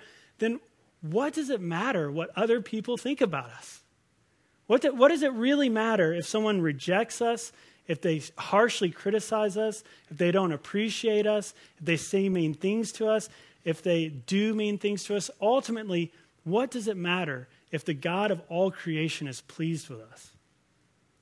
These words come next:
It's not to say that, that criticism isn't gonna hurt. It does. But it won't control us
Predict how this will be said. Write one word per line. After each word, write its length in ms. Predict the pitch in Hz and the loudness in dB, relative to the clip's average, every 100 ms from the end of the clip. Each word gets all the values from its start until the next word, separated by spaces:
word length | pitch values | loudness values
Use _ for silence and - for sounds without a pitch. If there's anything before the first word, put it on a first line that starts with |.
| _ | _
It's 100 | - | 0
not 180 | 190 196 | 2 2
to 80 | 214 | 0
say 280 | 208 202 | 2 4
that, 240 | 208 180 185 190 185 | 6 4 0 -6 -6
that 320 | 170 165 180 | -2 -2 -2
criticism 600 | - 208 220 220 202 196 | 4 4 6 2 0 2
isn't 200 | 190 185 | 2 0
gonna 160 | 165 156 | -2 -2
hurt. 300 | - 190 185 | 2 2 2
It 220 | 165 135 | 0 0
does. 560 | 160 180 139 120 - - _ _ _ _ _ - | 2 2 0 -4 -18 -20 _ _ _ _ _ -4
But 100 | 170 | -2
it 80 | 175 | 0
won't 420 | 175 208 220 - | 0 -2 -2 -8
control 640 | - 170 - 165 165 147 | -8 -6 -4 2 2 2
us 360 | 113 - - - | -4 -12 -16 -16